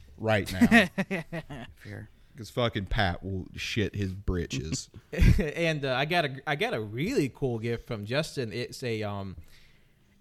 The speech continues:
Speaker 4: it's an art book slash history of drag.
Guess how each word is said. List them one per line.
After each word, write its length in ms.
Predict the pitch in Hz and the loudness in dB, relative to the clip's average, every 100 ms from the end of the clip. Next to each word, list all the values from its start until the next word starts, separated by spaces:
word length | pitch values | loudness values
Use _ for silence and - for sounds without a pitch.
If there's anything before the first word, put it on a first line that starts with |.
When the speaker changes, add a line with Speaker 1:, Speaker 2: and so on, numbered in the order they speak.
| - | -2
Speaker 4:
it's 260 | 165 - | 0 0
an 240 | 151 135 120 - - | 0 -2 -4 -10 0
art 320 | 175 220 190 | 0 0 -2
book 380 | 185 196 - - | 0 0 -2 -12
slash 520 | - 175 175 160 156 - _ _ - | -12 -2 0 2 0 -4 _ _ -6
history 1000 | 160 - 220 - - 156 147 139 135 123 | -2 0 0 -2 -6 -4 -2 0 -2 -4
of 280 | - 123 110 101 - _ _ - | -2 -2 -2 -6 -18 _ _ -16
drag. 680 | 123 151 147 107 82 104 123 | -2 2 2 0 -4 -8 -12